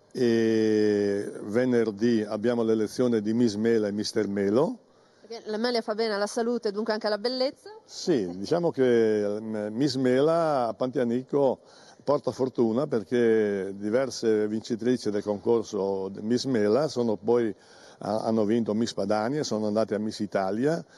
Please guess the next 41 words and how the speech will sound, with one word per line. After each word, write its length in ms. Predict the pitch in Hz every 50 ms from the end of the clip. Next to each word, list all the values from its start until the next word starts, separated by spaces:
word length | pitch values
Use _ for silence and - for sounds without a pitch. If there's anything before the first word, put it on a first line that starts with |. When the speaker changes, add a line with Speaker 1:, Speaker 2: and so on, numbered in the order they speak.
| - - - -
Speaker 1:
hanno 200 | - - 110 113
parteci-, 420 | - - 107 101 110 104 - 110 107
hanno, 340 | - 117 113 113 113 107 104
sono 220 | - - 117 117 113
arrivate 280 | 107 107 113 117 113
in 80 | 117 -
finale 540 | - - 107 107 113 113 113 110 107 110 104
al 120 | 101 98
concorso 460 | - 107 104 95 110 113 107 - 110
Miss 240 | 104 110 113 - -
Alpe 240 | 110 107 - 139 117
Adria, 320 | 104 107 110 113 127 135
quindi 240 | - - 113 113 113
porta 300 | - 110 107 - 120 113
bene, 320 | 101 104 120 110 98 90 92
voglio 120 | 92 90 90
dire. 140 | 90 85 _ _ _ _ _ - -
Speaker 2:
Bene, 300 | 208 214 208 190 185 190
bene, 220 | 190 190 185 185 190
allora 220 | 190 196 208 208
vedremo 340 | 196 202 196 214 233 233 233
anche 160 | 240 233 254 240
chi 80 | 247
sarà 200 | 226 - 247 233
la 100 | 233 226 220
prossima 360 | - 233 233 - - 240 233
Miss 240 | 226 233 240 220 -
Mela. 280 | 233 226 214 196 190 190
Noi 340 | 214 277 330 311 269 233 208 -
siamo 340 | 226 - - 240 233 240 233
pronti 300 | 233 254 262 269 254 -
a 40 | 220
spostarci 460 | 220 - 226 - - 233 240 - -
anche 140 | 226 214 -
in 60 | 220
un'altra 540 | 220 214 214 214 214 208 - 226 240 247 262
area, 420 | 285 277 294 302 311 311 311 285 262
tra 160 | - 247 240
poco, 400 | - - 254 220 - - - 170 170
a 40 |
voi. 240 | 175 214 240 190 151